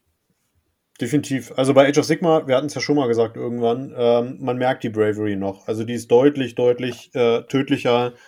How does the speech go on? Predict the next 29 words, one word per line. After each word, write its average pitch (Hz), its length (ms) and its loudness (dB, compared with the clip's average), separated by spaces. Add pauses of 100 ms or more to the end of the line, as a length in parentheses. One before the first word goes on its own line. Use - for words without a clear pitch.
(340)
äh, 120 220 0
sag 120 200 2
ich 117 80 -6
mal, 117 200 -2
als 110 280 -6
in, 113 220 -10
in 113 120 -12
forty 113 240 -2
K 123 220 -4
noch. 117 260 -4 (440)
Und 117 180 -4
wenn 120 100 2
man 117 140 -2
gar 127 140 2
keine 123 160 0
Battleshock-Tests 117 640 0
machen 120 280 -4
muss, 123 220 -8
dann 110 140 -2
besteht 120 300 -6
gar 117 120 4
nicht 117 100 0
erst 113 160 0
die 123 60 -8
Chance, 117 440 -2
<laughs> 180 380 0
sie 127 140 -6
zu - 120 -8
verkacken. 127 600 -4